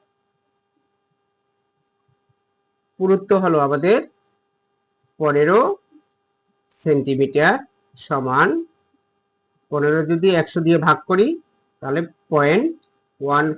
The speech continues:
ফাইভ, এখানে পিছনে জিরো দিতে জিরো পয়েন্ট ওয়ান ফাইভ মিটার। এটা হলো আমাদের দেয়ালের পুরুত্ব। আমাদের বের করতে বলছে চার দেয়ালের আয়তন বের করতে বলছে, আমাদের অঙ্কে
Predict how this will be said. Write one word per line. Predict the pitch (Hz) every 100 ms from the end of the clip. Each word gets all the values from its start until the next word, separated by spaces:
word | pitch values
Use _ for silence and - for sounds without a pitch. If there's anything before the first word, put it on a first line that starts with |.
| -
ফাইভ, | 135 185 214 - 143
এখানে | 160 151
পিছনে | 160 165 143
জিরো | 139 139
দিতে | 143 143
জিরো | 147 151
পয়েন্ট | 147
ওয়ান | 143 143
ফাইভ | 147 165 - _ _ _ _ _ -
মিটার। | 131 135 143 170 262 - _ _ _ _ _ -
এটা | 147 165
হলো | 180 175
আমাদের | 180 180 277 - _ _ _ _ -
দেয়ালের | 131 170 190 269 -
পুরুত্ব। | 143 120 - 110 95 _ _ _ _ _ _ _ _ _ _ -
আমাদের | 151 185 208
বের | 202 202
করতে | 226 233 233
বলছে | 233 294 294 294 -
চার | 220 220 202 190
দেয়ালের | 214 220 - 294 - 165
আয়তন | 180 175 185 170
বের | 156
করতে | 147 135 123
বলছে, | 110 127
আমাদের | 147 165 160
অঙ্কে | 160